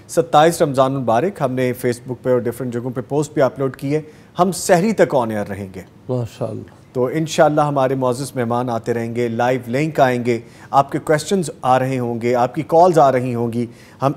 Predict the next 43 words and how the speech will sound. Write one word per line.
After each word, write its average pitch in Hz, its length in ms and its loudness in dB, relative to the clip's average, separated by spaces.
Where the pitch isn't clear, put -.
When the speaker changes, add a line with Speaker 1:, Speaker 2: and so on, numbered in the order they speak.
Speaker 1:
यहाँ 151 240 4
पे 185 100 0
आपको 135 320 2
क्वेश्चन 143 520 -4
के 143 100 0
रिप्लाई 127 340 2
दे 123 160 0
रहे 123 120 -2
होंगे 123 200 -4
जैसे 123 260 -6
अभी 131 280 -6
दे 120 140 0
रहे 123 120 0
हैं। 123 160 -8
तो 170 80 0
कल 190 320 2
माशाल्लाह 160 460 -4
बड़ा 180 140 -4
खूबसूरत 180 480 -4
एक 131 120 -4
समा 120 280 -2
होगा 110 360 0
और 131 240 4
हम 156 320 0
रात 131 540 2
तीन 175 240 0
बजे 117 220 0
तक 127 200 -2
आपके 113 340 -4
साथ 117 280 -2
यहाँ 107 200 -6
पे 131 140 -6
लाइव 110 340 -4
मौजूद 110 360 -8
होंगे, 147 280 -4
इंशाल्लाह 131 420 -2
मुलाकात 104 500 -6
होगी। 80 240 -18
अच्छा 156 220 0
जी, 135 220 -2
आगे 156 420 4
लिखते 165 400 -2
हैं 139 320 -2